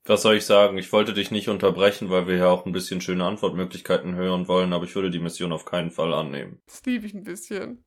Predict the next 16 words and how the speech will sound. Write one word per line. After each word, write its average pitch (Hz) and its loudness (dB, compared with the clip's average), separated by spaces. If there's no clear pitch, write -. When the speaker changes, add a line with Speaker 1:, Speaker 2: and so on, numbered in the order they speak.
Speaker 1:
Ich - -8
würde 117 6
in, 95 -2
in 110 -4
the 101 2
first 98 2
place 92 2
kein 87 -2
Ritter 85 -4
sein, 78 -4
machen 85 -6
wir 80 -4
uns - -12
nichts - -14
vor. - -14
Speaker 2:
Ja. 202 -8